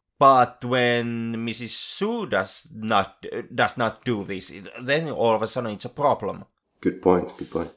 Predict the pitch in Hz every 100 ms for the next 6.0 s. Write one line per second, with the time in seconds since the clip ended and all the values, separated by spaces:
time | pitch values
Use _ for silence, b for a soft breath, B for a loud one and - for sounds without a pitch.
0 | _ _ _ - - 82 98 117 113 110
1 | - 113 113 - 92 82 - 87 80 -
2 | - - _ _ _ - 147 170 - -
3 | 78 - 87 80 - - - - - -
4 | _ _ _ - 85 - _ _ _ _
5 | 92 117 127 98 87 85 82 82 62 -